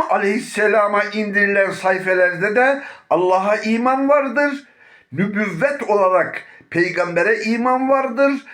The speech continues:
bütün meleklerin aksamına, kadere ve imanı akidelerin tamamı vardı, vardır.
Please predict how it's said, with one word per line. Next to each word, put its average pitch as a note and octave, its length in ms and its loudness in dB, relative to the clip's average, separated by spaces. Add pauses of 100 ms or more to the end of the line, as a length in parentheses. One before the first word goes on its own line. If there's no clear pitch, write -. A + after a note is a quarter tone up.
(160)
bütün C4+ 340 -2
meleklerin G3+ 880 -2 (840)
aksamına, F#3 1040 -2 (320)
kadere A3+ 800 0 (260)
ve A#3 280 0 (220)
imanı A3+ 560 2
akidelerin G#3 1080 -2 (300)
tamamı G#3+ 800 0
vardı, A3+ 500 0
vardır. D3+ 640 -2